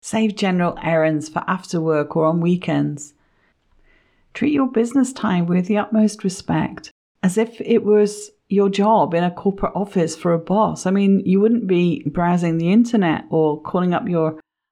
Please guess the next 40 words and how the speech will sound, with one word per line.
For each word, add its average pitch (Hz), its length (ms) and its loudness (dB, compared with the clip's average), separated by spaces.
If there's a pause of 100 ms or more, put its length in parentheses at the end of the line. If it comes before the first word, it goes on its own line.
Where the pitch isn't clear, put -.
(120)
um, 156 360 -2
your 160 200 0
friend 170 520 -4 (280)
in 185 500 2 (140)
your 185 220 0
office 233 380 -2
hours, 156 400 -4
right? 202 380 0 (400)
So - 120 -4
this 247 220 0
holds 262 360 -2
true 165 540 0
even 202 300 2
if 196 160 -2
your 180 100 0
business 165 420 -2
hours 160 300 0
are 156 160 -2
traditional 165 560 -2
nine-to-five, 175 840 0
or 240 180 2
if 220 140 -4
you're 220 120 0
a 226 80 2
night 254 400 2
owl 156 180 -2
working 156 360 -2
evenings, 160 600 -2 (360)
treat 247 300 -2
those 214 260 0
hours, 156 420 0
whatever 170 280 -2
they 185 200 0
are, 156 300 -2
as 175 160 -2
sacred 180 680 -2 (260)
to - 120 -4
maximize 160 840 0
your 151 120 0
productivity. 151 960 -4